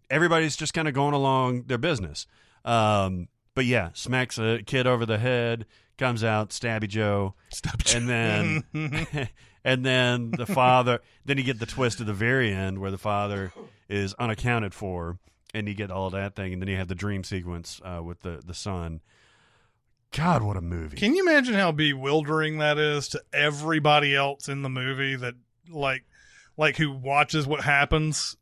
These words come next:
Speaker 3: Uh, in, like, there's some random crazy guy that
Speaker 1: Yeah.
Speaker 3: shows up.
Speaker 1: Yeah.
Speaker 3: And then the guy that em-, was employed by this family shoots the, I mean, it's, there's so much, like, like, you, you just, if you're, if, if you're that family, you're just like,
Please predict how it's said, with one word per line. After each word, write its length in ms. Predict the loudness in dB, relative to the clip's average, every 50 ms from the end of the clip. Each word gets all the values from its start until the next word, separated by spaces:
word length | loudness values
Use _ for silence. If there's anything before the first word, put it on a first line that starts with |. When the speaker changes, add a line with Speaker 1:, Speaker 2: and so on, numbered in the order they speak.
| _ -6
Speaker 3:
Uh, 280 | -2 0 0 0 0 -2
in, 240 | -4 -4 -6 -4 -2
like, 160 | 0 0 0
there's 160 | 0 -2 -2
some 300 | 0 0 2 2 2 4
random 580 | 4 4 6 4 4 4 4 2 2 2 -2 -2
crazy 460 | 0 2 4 4 4 4 2 0 2
guy 340 | 2 4 4 6 4 4 2
that 100 | 2 2
Speaker 1:
Yeah. 100 | 4 6
Speaker 3:
shows 260 | 6 6 6 4 2
up. 260 | 0 0 0 0 -2 -2
Speaker 1:
Yeah. 300 | 0 2 2 2 2 0 -2 -6 _ _ _ _ _ -2
Speaker 3:
And 400 | 2 4 4 4 4 4 2 4
then 540 | 4 4 4 2 0 -2 -6 -8 -10 -6 0
the 140 | 2 2 2
guy 400 | 4 4 4 6 6 6 6 6
that 160 | 4 2 0 -2 -6 -6 -2
em-, 180 | -2 -2 -2 0
was 200 | 0 0 0 0
employed 680 | -2 -4 -4 -2 2 4 6 8 8 8 6 4 4 6
by 180 | 6 6 6
this 240 | 6 4 4 2 2
family 540 | 2 2 4 4 4 4 2 0 0 -2 -2
shoots 680 | -2 -4 -2 0 0 0 0 -2 -4 -4 -4 -4 -6 -8 -14 -20 -20 -20 -20 -20 -20 _ -2
the, 340 | 2 4 6 6 6 4 4 4
I 60 | 4
mean, 220 | 6 6 6 6 6
it's, 260 | 4 4 2 -4 -6
there's 300 | 0 2 4 4 4 4
so 280 | 4 6 6 6 6
much, 520 | 6 6 6 4 4 2 0 -2 -4 -4 -6 -12 -14 -8
like, 360 | -4 -2 0 0 0 0 -2 -6 -14 -18 -18 -20 -20 -20 _ _ _ _ _ _
like, 240 | 2 4 4 4 2
you, 140 | -2 -2 -2
you 180 | -2 -2 -2
just, 220 | -2 -2 0 2 2
if 160 | 2 2 4
you're, 160 | 2 2 2
if, 300 | 2 4 4 4 4 2
if 140 | 0 0 2
you're 140 | 2 4 6
that 220 | 6 6 6 4
family, 420 | 4 2 2 4 4 2 0 0 -2
you're 100 | -4 -4
just 160 | -6 -6 -4
like, 200 | -2 -2 -2 -4